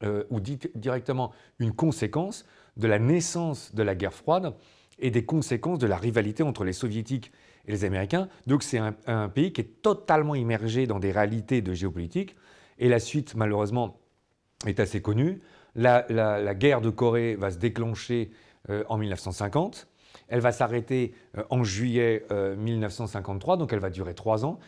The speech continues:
Ça va être une guerre très, très difficile. On avait eu l'occasion de l'évoquer, euh, dans certaines séances, notamment sur la guerre froide, donc j'y reviens pas. Euh, si certains le souhaitent, je trouve que le livre sur la guerre froide, le deuxième tome d'André Fontaine, relate tous les événements.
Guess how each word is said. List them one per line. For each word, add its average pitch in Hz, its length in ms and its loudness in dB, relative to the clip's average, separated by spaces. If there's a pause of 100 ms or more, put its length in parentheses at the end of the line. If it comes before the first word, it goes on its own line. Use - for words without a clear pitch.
Ça - 160 -2
va 110 80 0
être 107 120 -6
une 113 100 -2
guerre 104 160 0
très, - 180 -4
très 113 160 -4
difficile. 110 540 -6 (320)
On 113 120 0
avait 107 180 2
eu 117 40 2
l'occasion 113 460 0
de 104 80 0
l'évoquer, 98 540 0 (460)
euh, 95 180 -4
dans 104 120 -2
certaines 104 340 -2
séances, 107 340 -4
notamment 98 320 -6
sur 95 140 -8
la 80 100 -4
guerre 87 180 0
froide, 127 200 0
donc 92 160 -6
j'y 82 100 -4
reviens 90 260 0
pas. 151 260 4 (400)
Euh, 107 340 -2
si - 720 -12
certains 120 280 -4
le 113 120 -2
souhaitent, 123 280 -2
je - 80 -14
trouve 123 180 -6
que 107 180 -4 (240)
le 110 160 6
livre 127 200 4
sur 117 140 -2
la 101 80 2
guerre 98 200 0
froide, 117 220 2
le 101 120 0
deuxième 113 440 2
tome 123 180 2
d'André 101 260 -2
Fontaine, 113 420 -2 (300)
relate 117 420 2
tous 143 140 2
les 104 180 2
événements. 131 480 0